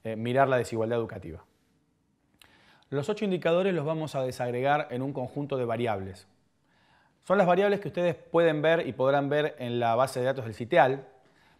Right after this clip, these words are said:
y que las enumeramos aquí. Son las regiones de cada país, primera variable para mirar desigualdad al interior de los países. Las áreas, urbana o rural, también para mirar diferencias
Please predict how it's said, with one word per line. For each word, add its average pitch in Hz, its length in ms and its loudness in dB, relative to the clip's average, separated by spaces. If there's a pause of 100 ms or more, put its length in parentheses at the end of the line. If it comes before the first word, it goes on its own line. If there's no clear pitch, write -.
(120)
y 131 80 -6
que 135 480 2
las 120 160 -2
enumeramos 139 420 0
aquí. 190 560 -2 (320)
Son 143 240 -4
las 135 240 0
regiones 143 480 0
de 139 80 0
cada 143 220 4
país, 170 440 0 (140)
primera 123 320 -2
variable 127 320 0
para 113 180 -2
mirar 120 360 -2 (240)
desigualdad 123 540 0
al 117 100 -4
interior 120 280 -4
de 127 60 -2
los 123 100 -6
países. 160 540 -4 (680)
Las 131 200 2
áreas, 175 520 6 (920)
urbana 143 560 4
o 117 100 -2
rural, 139 460 4 (560)
también 127 320 0
para 123 160 4
mirar 131 380 2
diferencias 139 800 -2